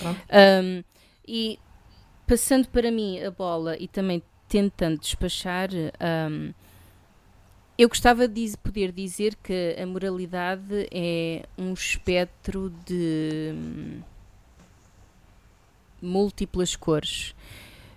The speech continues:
Speaker 2: Mas não, a moralidade eu acho que é um, é um espectro de pretos e brancos e cinzentos e todos os tons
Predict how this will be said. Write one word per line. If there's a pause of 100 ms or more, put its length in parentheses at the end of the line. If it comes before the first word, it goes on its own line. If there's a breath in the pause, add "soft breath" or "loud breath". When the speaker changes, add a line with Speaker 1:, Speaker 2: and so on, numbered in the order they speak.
(120)
Speaker 2:
Mas
não, (180)
a
moralidade
eu
acho
que
é
um,
é
um
espectro
de (520)
pretos
e
brancos
e
cinzentos
e (140)
todos
os (760 loud breath)
tons